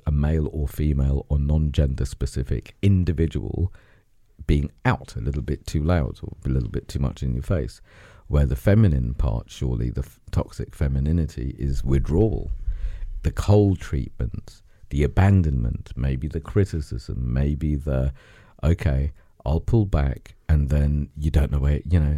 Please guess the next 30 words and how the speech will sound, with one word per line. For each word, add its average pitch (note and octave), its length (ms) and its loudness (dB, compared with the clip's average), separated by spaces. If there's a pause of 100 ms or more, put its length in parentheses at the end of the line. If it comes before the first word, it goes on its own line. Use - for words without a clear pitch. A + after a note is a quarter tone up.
(140)
"I - 80 4
don't D2 160 2
know C2+ 140 -2
where C2 180 0
I - 20 -2 (140)
stand," G2+ 440 4 (160)
or D2 80 -2 (140)
"I - 20 -2 (160)
feel C2 200 0 (540)
abandoned F#2 760 6
or C#2 160 0
insecure F#2+ 680 4
or B1+ 60 -2 (140)
disconnected." F#2+ 680 0 (100)
And F2 140 4
it's - 200 -2 (140)
that, F2+ 140 4 (100)
I, F2+ 100 4 (280)
it G2+ 100 -4
takes D#3 320 -2
me F#2+ 60 0 (120)
right G2 240 -2
back E2 120 0 (180)
to F2 80 0 (680)
being F2 280 6
a E2 80 4 (100)
young D#2 220 4
child. A2+ 440 0 (760)
Um, D#2 300 4 (180)
and D2+ 380 2